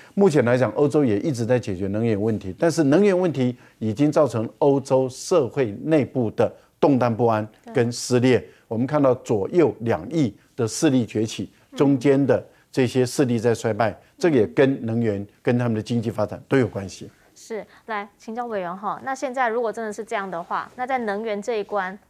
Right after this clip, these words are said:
Speaker 2: 是不是真的有可能是要看中国脸色？有人就直接这样写出来了，“欧洲再生能源要看中国脸色。”哎，会有这么严重吗？来，您怎么样来观察？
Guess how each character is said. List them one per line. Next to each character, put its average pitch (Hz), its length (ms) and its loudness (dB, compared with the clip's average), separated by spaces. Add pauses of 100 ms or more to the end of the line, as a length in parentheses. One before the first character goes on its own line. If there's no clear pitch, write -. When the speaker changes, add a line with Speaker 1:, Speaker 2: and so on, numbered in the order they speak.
(220)
Speaker 2:
是 - 160 -8
不 349 80 -4
是 339 140 -6
真 311 160 -6
的 302 80 -6
有 240 140 -2
可 - 240 -10
能 196 140 -2
是 - 120 0
要 269 100 4
看 254 240 -4
中 247 200 -4
国 220 160 -4
脸 208 240 -6
色？ 254 180 -2
有 240 140 2
人 302 80 0
就 370 40 2
直 285 120 -4
接 302 100 0
这 330 100 -2
样 311 80 0
写 226 200 -4
出 247 160 -4
来 214 160 0
了 202 80 -2 (100)
，“欧 302 160 4
洲 311 220 0
再 311 180 0
生 269 180 -4
能 220 160 -6
源 185 220 -6
要 247 100 -2
看 247 240 -4
中 226 220 -10
国 190 220 -6
脸 208 320 -8
色。” - 340 -4 (240)
哎， 320 140 2
会 381 140 2
有 247 120 4
这 320 100 -6
么 294 60 -4
严 214 240 -6
重 294 220 -4
吗？ 220 120 -6
来， 214 140 -4
您 269 140 -6
怎 262 100 -4
么 214 60 -8
样 226 100 -6
来 202 60 -4
观 185 180 -8
察？ - 180 -10